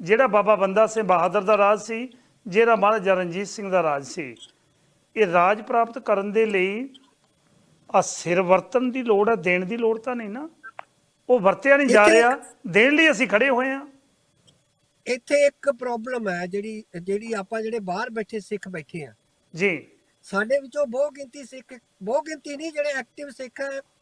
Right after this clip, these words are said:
Speaker 2: ਜਿਹੜੇ ਇਹਨਾਂ ਦੇ ਸਪੋਰਟਰ ਹੈ ਮਾਨ ਸਾਹਿਬ ਦੇ ਤੇ ਭਾਈ ਅੰਮ੍ਰਿਤਪਾਲ ਦੇ, ਉਹ ਜਿਹੜੇ ਬਾਹਰ ਬੈਠੇ ਲੋਕ ਹੈ, ਉਹ ਬਹੁਤੇ ਲੋਕ ਖਾਲਿਸਤਾਨ ਦੇ ਹਮਾਇਤੀ ਹੈ।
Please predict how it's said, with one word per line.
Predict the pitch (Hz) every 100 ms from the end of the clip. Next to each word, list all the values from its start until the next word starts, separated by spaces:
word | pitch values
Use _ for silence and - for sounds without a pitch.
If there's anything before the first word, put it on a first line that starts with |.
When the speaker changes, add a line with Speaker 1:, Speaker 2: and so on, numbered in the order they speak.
| _ 190
Speaker 2:
ਜਿਹੜੇ | 226 269
ਇਹਨਾਂ | 269 269
ਦੇ | 262
ਸਪੋਰਟਰ | 233 - 233 226 233
ਹੈ | 240
ਮਾਨ | 220 214 220
ਸਾਹਿਬ | 220 226 220
ਦੇ | 233
ਤੇ | 220
ਭਾਈ | 220 226 202
ਅੰਮ੍ਰਿਤਪਾਲ | 190 196 190 202 190
ਦੇ, | 185 190 185 _ _ _ _ _ _ 220
ਉਹ |
ਜਿਹੜੇ | 226 262
ਬਾਹਰ | 202 185 269 285
ਬੈਠੇ | 240 - 233
ਲੋਕ | 202 190 185
ਹੈ, | 196 196
ਉਹ | 226 269
ਬਹੁਤੇ | 226 262 294 311 277
ਲੋਕ | 233 220 233 233 202
ਖਾਲਿਸਤਾਨ | 226 247 - 240 233
ਦੇ | 226 208
ਹਮਾਇਤੀ | 208 175 - 151
ਹੈ। | 120